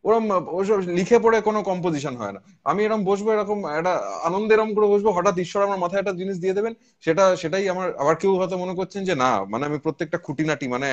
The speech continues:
আমি এটা লিখবো, আহ, মানে এ-, ও ওটা হলো না, এটাকে আমি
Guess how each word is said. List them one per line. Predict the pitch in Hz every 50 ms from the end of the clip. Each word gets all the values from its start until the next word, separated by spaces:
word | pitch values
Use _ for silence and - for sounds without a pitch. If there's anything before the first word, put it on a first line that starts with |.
| 127
আমি | 120 120 131 143
এটা | 139 131
লিখবো, | 127 135 131 120 127 135 135 - _ - - - _ _
আহ, | 170 175 175 139 131 123 143 156 147 120 107 113
মানে | 131 135 143 143 - -
এ-, | 139 151 139 143
ও | 165 170 175
ওটা | 170 156 170 - -
হলো | 139 135
না, | 135 127 120 117
এটাকে | 110 143 139 151
আমি | 147 147 139